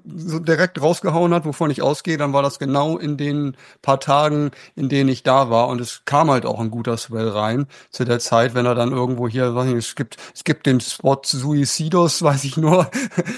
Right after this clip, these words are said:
vom Namen her. Äh, da wird's wohl einige Spots geben, die richtig, richtig in sich haben. Und, äh, ja, also mein Respekt ist dann noch mal ein bisschen gestiegen und ich war ganz froh, dass ich gut behütet mit dem Mauro unterwegs war. <laughs>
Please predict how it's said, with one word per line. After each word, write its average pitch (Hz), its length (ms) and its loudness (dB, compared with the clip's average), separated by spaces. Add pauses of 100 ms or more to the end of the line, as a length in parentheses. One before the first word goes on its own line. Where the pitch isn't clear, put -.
vom 151 220 0
Namen 147 360 4
her. 165 180 2 (240)
Äh, 139 260 0 (180)
da 139 160 0
wird's 143 200 -4
wohl 143 100 0
einige 147 380 2
Spots - 340 -6
geben, 127 220 -2
die 120 140 -2
richtig, 123 420 -6
richtig 123 320 -8
in 135 160 0
sich 120 220 -4
haben. 127 420 2
Und, 131 300 0
äh, 127 340 2
ja, 117 140 -2
also 123 280 -4
mein 131 220 2
Respekt 127 420 -4
ist - 140 -10
dann 131 140 -2
noch 139 80 -6
mal 127 340 -2
ein 117 60 0
bisschen 123 240 -4
gestiegen 135 560 0
und 127 180 0
ich 120 160 -4
war 123 140 4
ganz 117 180 2
froh, 123 340 0 (360)
dass 131 160 -4
ich 120 140 -6
gut 185 220 -2
behütet 156 420 2
mit 139 120 -2
dem 131 160 4
Mauro 123 320 0
unterwegs 117 560 -8
war. 120 220 -4 (260)
<laughs> 151 140 -6